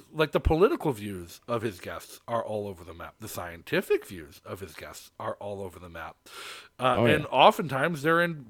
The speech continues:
Speaker 1: wild disagreement with him, but he's not controversial. He's non-argumentative. He <laughs> doesn't, he doesn't
Speaker 2: <laughs>
Speaker 1: ask hard questions. He just lets people come on to entertain him.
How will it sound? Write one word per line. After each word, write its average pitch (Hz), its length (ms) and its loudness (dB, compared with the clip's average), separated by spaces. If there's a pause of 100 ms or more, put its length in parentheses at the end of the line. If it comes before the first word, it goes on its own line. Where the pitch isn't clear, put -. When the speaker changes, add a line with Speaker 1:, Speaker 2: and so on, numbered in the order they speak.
(140)
Speaker 1:
wild 143 460 4
disagreement 143 720 -4
with 87 160 -14
him, 87 260 -14 (720)
but 151 220 8
he's 160 200 0
not 131 360 0
controversial. 185 680 0
He's 107 220 -8
non-argumentative. 117 1000 -4
He 131 140 -10 (120)
<laughs> - 80 -4
doesn't, - 500 -4 (380)
he 208 120 -4
doesn't 190 360 10
Speaker 2:
<laughs> 120 120 6
Speaker 1:
ask 180 320 8
hard 156 500 4
questions. 113 840 -2 (520)
He 180 180 -2
just 180 400 -2
lets 147 240 -2
people 180 420 -6
come 170 340 -2
on 143 560 0 (500)
to 160 180 0
entertain 208 720 -2
him. 82 340 -10